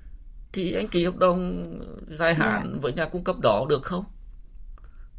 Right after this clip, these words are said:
Speaker 1: Thì rõ ràng là, rõ ràng là nó sẽ liên tục. Còn nếu mà cứ mỗi lần mua sắm là một lần như vậy,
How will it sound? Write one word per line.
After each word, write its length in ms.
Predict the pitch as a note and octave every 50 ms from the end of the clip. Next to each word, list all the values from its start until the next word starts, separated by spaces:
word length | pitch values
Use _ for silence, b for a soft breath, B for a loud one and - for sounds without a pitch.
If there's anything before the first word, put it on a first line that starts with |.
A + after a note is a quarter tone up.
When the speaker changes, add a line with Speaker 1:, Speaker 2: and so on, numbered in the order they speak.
| - -
Speaker 1:
Thì 120 | E3+ F3
rõ 160 | - D#3+ B2+ D3+
ràng 160 | F#3 F#3+ E3+ E3 -
là, 100 | F3 C3 - - - b b b b
rõ 180 | C#3 D3 - E3+
ràng 180 | F3 E3+ E3 E3
là 80 | E3
nó 160 | D#3+ C#3 B2+ C#3
sẽ 160 | C3 D3 B2+
liên 180 | C#3 C3+ -
tục. 220 | - - E3 D3+ - - - - b b b b b
Còn 200 | - D#3 E3 F3+
nếu 180 | E3 D3 C#3 D#3
mà 140 | E3 E3 D#3+ D#3 D#3
cứ 280 | D3+ C3 C3+ C#3+ D#3 - - - C3 - D3 C#3+
mỗi 180 | D3+ D3+ - F3
lần 240 | F3 D#3+ D#3+ D#3
mua 140 | D3 - -
sắm 260 | - - A2+ F2 F#2
là 80 | B2 C#3
một 200 | C#3 B2+ A#2+ A#2+
lần 200 | C#3 C#3+ C#3 C3+
như 100 | C#3+ D3+
vậy, 300 | C3+ A#2+ G2+ C#2 - -